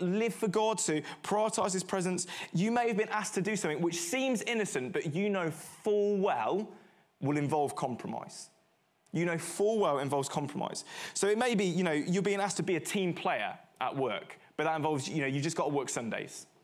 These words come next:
You may be being asked to join in with the gossip or, or to do something that you've, that is, is questionable in order to show that you're a team player at work, that you're on board. It may be that you've been,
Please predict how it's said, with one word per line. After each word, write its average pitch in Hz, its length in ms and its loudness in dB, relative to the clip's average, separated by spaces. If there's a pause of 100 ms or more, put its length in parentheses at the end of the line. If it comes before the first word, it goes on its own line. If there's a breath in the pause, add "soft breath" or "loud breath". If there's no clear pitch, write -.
(880)
You 165 160 2
may 175 180 2
be 160 240 2 (220 loud breath)
being 170 220 2
asked - 300 0
to 147 180 2 (220 loud breath)
join 202 280 4
in 202 140 2
with 160 120 2
the 160 80 2
gossip 185 420 0
or, 135 200 2 (160 loud breath)
or 160 140 2
to 165 100 2
do 220 240 2
something 190 420 0
that 175 100 2
you've, 185 320 0
that 180 260 -2
is, 180 140 -2 (120)
is 170 140 2
questionable 151 1000 -2 (260 loud breath)
in 156 140 0
order 190 260 2
to 175 140 0
show 208 340 2
that 151 140 0
you're 175 180 4
a 135 60 -2
team 170 580 -2 (220 loud breath)
player 113 520 -2
at 113 160 -4
work, 117 360 -2
that - 120 -4
you're 139 300 0
on 143 260 2
board. 123 360 0 (800 loud breath)
It 165 140 4
may 233 160 4
be 202 160 4
that 170 180 2
you've 185 220 2
been, 175 260 2